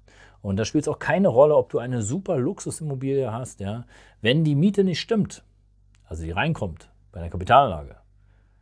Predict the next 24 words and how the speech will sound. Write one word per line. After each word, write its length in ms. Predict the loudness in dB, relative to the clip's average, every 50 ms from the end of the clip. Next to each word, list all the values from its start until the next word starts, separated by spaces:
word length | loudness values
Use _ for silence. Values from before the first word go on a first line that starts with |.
| _ _ _
dann 180 | -4 -2 -2 2
kann 240 | 4 4 4 4
die 80 | 6 4
Immobilie 400 | 4 4 4 4 4 6 6 4
noch 160 | 4 0 0
so 120 | 0 -2 2
toll 220 | 2 4 4 4
sein. 240 | 2 2 0 -2 -4
Du 160 | -6 -4 -2
wirst 300 | 0 0 0 0 -4 -6
nicht 240 | -6 -6 -8 -4 -2
den 320 | 0 0 0 0 0 0
super 280 | 0 0 2 2 0 0
Preis 280 | 2 0 0 0 2
erzielen 440 | 0 -2 -4 -4 -4 -4 -4 -4 0
können, 200 | 2 2 2 2
den 160 | 0 -4 -6
du 80 | -2 -2
dir 80 | -2 -2
vorstellst, 540 | -2 -4 -4 -4 -4 -6 -8 -8 -6 -6
jedenfalls 320 | -8 -8 -6 -8 -8 -8 -6
nicht 180 | -8 -8 -8
so 140 | -6 -8 -8
schnell. 380 | -6 -6 -6 -4 -4 -6 -8